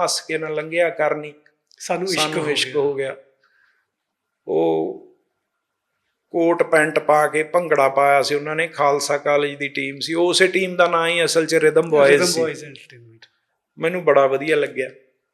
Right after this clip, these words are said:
Speaker 1: ਗਾਣਾ ਵੀ ਵਧੀਆ ਸੀ, ਭੰਗੜਾ, ਕੋਰੀਓਗ੍ਰਾਫੀ। ਫਿਰ ਗਾਹਾਂ ਗਿੱਲ ਫੈਕਟਰ।
Speaker 2: ਹੂੰ।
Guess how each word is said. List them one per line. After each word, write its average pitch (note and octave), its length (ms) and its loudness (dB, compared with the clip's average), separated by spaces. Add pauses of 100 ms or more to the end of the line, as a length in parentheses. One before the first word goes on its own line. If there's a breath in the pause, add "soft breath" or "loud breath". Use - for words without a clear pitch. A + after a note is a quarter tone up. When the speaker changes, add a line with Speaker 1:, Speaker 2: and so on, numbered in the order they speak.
(540)
Speaker 1:
ਗਾਣਾ C#3+ 340 4
ਵੀ F3 120 -2
ਵਧੀਆ E3+ 400 0
ਸੀ, E3 200 -8
ਭੰਗੜਾ, D3 600 0
ਕੋਰੀਓਗ੍ਰਾਫੀ। D#3 920 -2 (2250 soft breath)
ਫਿਰ E3 160 0
ਗਾਹਾਂ D3+ 280 2
ਗਿੱਲ C3+ 460 4
ਫੈਕਟਰ। - 580 0 (180)
Speaker 2:
ਹੂੰ। D3+ 480 -8